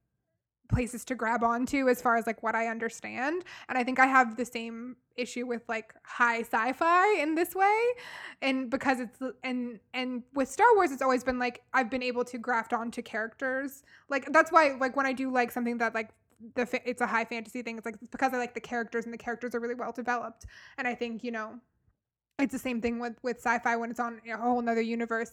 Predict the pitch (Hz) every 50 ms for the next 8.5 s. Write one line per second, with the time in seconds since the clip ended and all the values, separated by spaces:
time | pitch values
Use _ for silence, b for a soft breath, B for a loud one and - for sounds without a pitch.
0 | _ - - 226 208 208 233 - B B B B B B 247 226 226 240 226 -
1 | 240 240 240 233 226 233 233 233 226 247 240 233 226 - - - 233 220 - 233
2 | - - 254 247 233 - - 233 233 233 226 220 226 226 233 226 220 220 214 214
3 | 247 240 233 220 214 - 226 220 214 226 226 214 233 226 - 269 247 240 226 233
4 | 226 226 220 220 226 226 233 220 220 - _ _ b b b b b b _ -
5 | 233 240 226 - - 277 262 226 254 262 - - - - - 269 247 247 208 -
6 | 240 233 226 233 233 233 233 233 233 - 269 262 254 254 247 233 233 - - -
7 | 269 269 254 233 226 220 220 233 B B B B B B B B B _ - 262
8 | 247 233 - 262 247 240 240 233 233